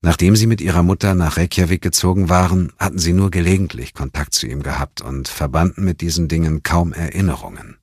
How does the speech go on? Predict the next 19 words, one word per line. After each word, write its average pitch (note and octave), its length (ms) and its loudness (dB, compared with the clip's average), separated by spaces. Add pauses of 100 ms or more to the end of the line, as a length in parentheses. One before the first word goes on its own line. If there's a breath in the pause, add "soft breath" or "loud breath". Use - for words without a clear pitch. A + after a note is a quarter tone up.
(260)
Das E2 220 -4
war E2 100 0
ihnen E2 220 -2
klar F#2 260 0
geworden, D#2+ 460 0 (580 loud breath)
als - 200 -4
sie D#2 100 -4
zusammen F#2 480 4
in E2 100 -2
den D#2+ 160 0
Osten F2 400 -2
gefahren D#2 540 0
waren, D#2 400 0
um D2+ 180 -4
das E2+ 260 -2
Haus F2+ 280 0
leer B1 180 -8
zu - 160 -4
räumen. - 480 -12